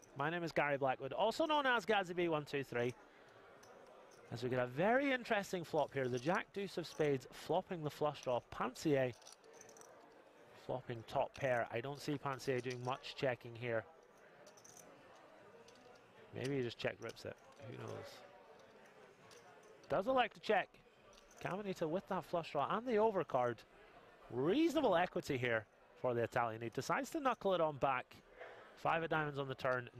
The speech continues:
No help to Caminita just yet, although he does pick up the gut shot.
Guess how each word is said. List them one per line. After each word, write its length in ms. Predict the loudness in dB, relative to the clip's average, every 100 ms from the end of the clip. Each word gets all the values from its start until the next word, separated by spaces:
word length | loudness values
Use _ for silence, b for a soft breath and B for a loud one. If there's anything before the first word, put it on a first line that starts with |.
| -2
No 180 | 2 2
help 260 | 4 2 0 -14 -6
to 200 | -4 -4 -4
Caminita 440 | -4 -2 -4 -4
just 260 | -2 -2 2
yet, 160 | 2 2
although 200 | -2 -2
he 140 | -2 0
does 220 | 2 2
pick 280 | 0 0 2
up 140 | 0 2
the 80 | 0
gut 240 | 0 0
shot. 380 | -2 -2 -2